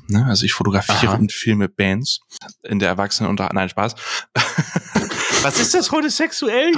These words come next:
Speaker 1: hier? Kai, was ist
Speaker 2: Ich hab
Speaker 1: los?
Speaker 2: keine Ahnung. Du kamst auf den Dildo.
Speaker 1: Ähm, äh, ja, weil's halt, egal. Ähm, es, es, es, es verkauft sich halt bestimmt gut.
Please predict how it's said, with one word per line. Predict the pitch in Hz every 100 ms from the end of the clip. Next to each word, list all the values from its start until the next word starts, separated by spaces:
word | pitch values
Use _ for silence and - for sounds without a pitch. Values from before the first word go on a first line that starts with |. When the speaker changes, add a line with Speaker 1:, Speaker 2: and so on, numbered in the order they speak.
| 233
Speaker 1:
hier? | 131 117
Kai, | - 208 202
was | 156 -
ist |
Speaker 2:
Ich | -
hab | -
Speaker 1:
los? | 147
Speaker 2:
keine | 135 165 175
Ahnung. | 160 180 160 113
Du | 202
kamst | - 170 151
auf | 123
den | 127 113
Dildo. | 117 104 95 82 101 95 - - - -
Speaker 1:
Ähm, | 101 110 - -
äh, | 120 117
ja, | 120 120 123 208
weil's | 247 208 -
halt, | 147 147 - - - - -
egal. | 107 117 92 104 -
Ähm, | 131 127 131 127 117 _ - - - - - - - - - - - -
es, | 113 - -
es, | 117 -
es, | 127 - -
es | 123 -
verkauft | 135 - 220 -
sich | 359 -
halt | 127
bestimmt | 117 - - -
gut. | - 95